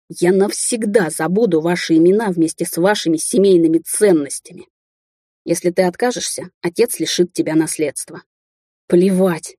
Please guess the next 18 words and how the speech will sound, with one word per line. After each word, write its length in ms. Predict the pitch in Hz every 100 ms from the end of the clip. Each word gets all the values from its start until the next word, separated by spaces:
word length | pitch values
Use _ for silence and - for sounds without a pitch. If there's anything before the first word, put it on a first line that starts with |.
| _
я 200 | 185 165
лучше 300 | 175 175 180
останусь 520 | 180 - 202 175 -
нищим 420 | 208 208 - 175
нелегалом, 540 | 175 180 185 220 208 165
чем 240 | - 175
буду 220 | 170 175
жить, 280 | 180 214 -
как 280 | - 165 - _
ты. 220 | 202 165 - _ _ _ _ -
Не 120 | 165
хочу. 480 | - 190 - 151 131 _
Смотрю 420 | - 196 214 302
на 80 | 247
тебя, 260 | - 165 160
и 20 |
страшно 440 | - 202 220 170
становится. 600 | 160 - 156 147 - -